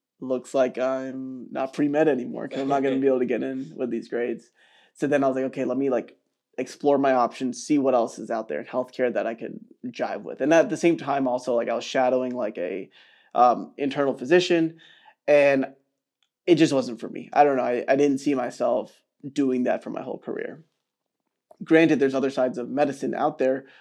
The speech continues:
Speaker 1: By the time, that's all I was exposed to. I didn't really, you know, I have no one in my family's come from a healthcare background. So I didn't really know, again, what was out there. So I just knew, "Hey, this is the doctor I go to. Let me go shadow him." And then it just wasn't for me.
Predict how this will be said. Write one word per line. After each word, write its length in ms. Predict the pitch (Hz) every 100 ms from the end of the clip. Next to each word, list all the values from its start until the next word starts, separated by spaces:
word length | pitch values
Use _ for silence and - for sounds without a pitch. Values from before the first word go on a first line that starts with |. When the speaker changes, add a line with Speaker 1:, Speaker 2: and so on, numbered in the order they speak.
| -
Speaker 1:
By 100 | 156
the 80 | 139
time, 240 | 147 143
that's 160 | 135 139
all 160 | 127
I 60 | 120
was 80 | 90
exposed 400 | - - 160 -
to. 80 |
I 20 | 123
didn't 160 | 117
really, 280 | 110 - - -
you 80 | 135
know, 80 | 131
I 60 | 131
have 80 |
no 160 | 127 135
one 100 | 143
in 60 | 135
my 100 | 135
family's 520 | 135 123 117 - _ _
come 180 | - 139
from 140 | 131 127
a 40 |
healthcare 320 | 123 - 110
background. 480 | 110 - - 113 - _ - - _
So 160 | - 147
I 100 | 135
didn't 160 | 131 131
really 180 | 131
know, 460 | 127 120 123 123 - -
again, 360 | 123 120 113 -
what 340 | 127 127 123
was 160 | 120 131
out 160 | 127
there. 140 | 127 127
So 320 | 135 120 95 _ _ -
I 100 | 135
just 160 | 131
knew, 200 | 131 131
"Hey, 240 | 117 143 127
this 220 | 90 -
is 60 | 87
the 100 | 123
doctor 240 | 127 127
I 60 | 123
go 160 | 139 160
to. 320 | 170 170 175 - _
Let 160 | 131 131
me 80 |
go 160 | 127 131
shadow 380 | - - 120 123
him." 140 | 120 -
And 100 | 139
then 240 | 135 - -
it 80 |
just 180 | 127 135
wasn't 240 | 110 - -
for 80 | 87
me. 200 | 69